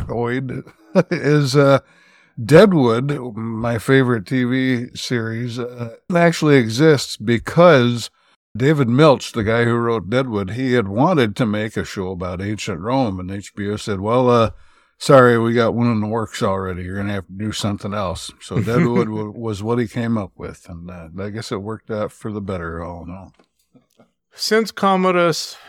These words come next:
Speaker 2: yeah, Commodus, Commo-, I don't know how you wanna say it, uh, is kind of a jerk to everybody, eventually there's a conspiracy to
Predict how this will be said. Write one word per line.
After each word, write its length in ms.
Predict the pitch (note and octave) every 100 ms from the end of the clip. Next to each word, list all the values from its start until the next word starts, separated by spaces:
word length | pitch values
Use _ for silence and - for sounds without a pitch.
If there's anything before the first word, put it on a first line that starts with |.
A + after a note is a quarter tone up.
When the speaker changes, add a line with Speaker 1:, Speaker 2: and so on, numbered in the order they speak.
| A#2
Speaker 2:
yeah, 280 | C3+ C#3+ C#3+
Commodus, 500 | - C#3+ D3 D3 D3
Commo-, 200 | - C3 A#2+
I 100 | B2+
don't 100 | B2
know 60 |
how 140 | A#2+ B2
you 160 | B2+
wanna 220 | B2 A#2+
say 380 | A2+ A#2+ A2+ A#2
it, 100 | A#2
uh, 380 | B2 B2+ A#2+ A#2
is 180 | B2 A#2+
kind 200 | D#3+ D#3
of 100 | C3+
a 40 |
jerk 360 | A2 B2 B2 -
to 300 | A#2 G#2+ A2 -
everybody, 720 | A#2+ A#2+ A2+ A2+ A#2 A2+ A#2
eventually 540 | A#2 A2+ C3+ B2+ C3 B2+
there's 300 | A2+ G#2+ G#2+
a 80 | G2+
conspiracy 1000 | A#2 A2 C#3 B2+ A#2+ - A#2 A#2 A2+
to 360 | A2+ A2 G#2+